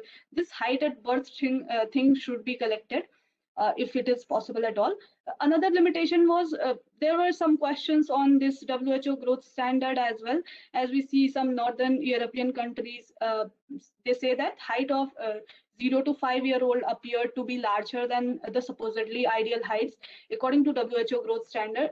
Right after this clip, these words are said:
So questioning the universal applicability of the W H O growth standard. So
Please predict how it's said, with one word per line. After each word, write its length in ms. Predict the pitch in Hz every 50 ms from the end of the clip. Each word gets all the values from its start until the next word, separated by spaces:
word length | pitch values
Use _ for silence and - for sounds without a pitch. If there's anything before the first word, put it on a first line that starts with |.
| - -
So 300 | - - 285 285 285 262
questioning 560 | - - 302 302 302 - - 330 349 339 311
the 80 | 277 262
universal 600 | 254 262 269 277 269 269 269 - - 277 277 -
applicability 800 | 254 240 - 262 262 262 254 240 247 247 240 247 240 269 262 254
of 140 | 233 214 -
the 80 | 214
W 260 | 208 202 196 214 208
H 140 | 208 202 - 220
O 60 | 214
growth 260 | 214 202 202 202 202 _ _
standard. 380 | - 190 196 196 180 202 190 - _ _ _ _ _ _ _ _ _ _ _ -
So 200 | 233 226 220 220